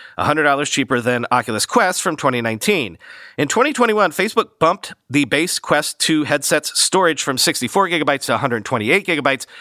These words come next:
while holding the suggested entry price firm at two hundred and ninety-nine dollars. Earlier this year, Meta changed the headset's branding on the physical device to its new corporate identity, officially becoming Meta Quest two. The price change will kick in officially on August first,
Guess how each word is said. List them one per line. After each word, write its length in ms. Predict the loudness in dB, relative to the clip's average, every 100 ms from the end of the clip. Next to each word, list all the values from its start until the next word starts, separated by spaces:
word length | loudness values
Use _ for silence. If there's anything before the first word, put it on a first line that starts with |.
| -4
while 180 | 2 2
holding 320 | 2 0 -2
the 100 | -2
suggested 520 | -2 0 2 2 0 0
entry 240 | 0 0
price 260 | 0 0 -2
firm 380 | 0 2 2 0
at 160 | -2
two 160 | 0 0
hundred 260 | 2 0 0
and 140 | -2
ninety-nine 400 | -2 -2 -2 2
dollars. 460 | 4 4 0 -4 -16 -20 -20 -12 -4
Earlier 320 | -2 0 0
this 180 | 0 2
year, 160 | 4
Meta 220 | 4 0
changed 340 | 0 0 0 -2
the 140 | -4
headset's 400 | -2 -2 -2 -4
branding 480 | 0 2 2 0 0
on 260 | 2 2 0
the 140 | -2
physical 340 | -2 -2 -2
device 400 | -2 0 0 -2 -10 -16 -16 -4
to 160 | -4
its 200 | -2 -4
new 120 | -4 -2
corporate 320 | -2 0 -2
identity, 480 | -2 -2 -2 -2 -4
officially 440 | -2 -4 -2 -2
becoming 400 | -2 -4 -4 -2
Meta 180 | -2 -2
Quest 400 | -2 -2 0 2
two. 320 | 2 2 0 -16 -20 -18 -12 -4
The 100 | -4
price 360 | 0 -2 0
change 280 | 0 0 0
will 120 | -2
kick 240 | 0 0 0
in 120 | 0
officially 440 | 0 0 0 2
on 100 | 2
August 340 | 4 2 0 -2
first, 420 | 2 2 0 -6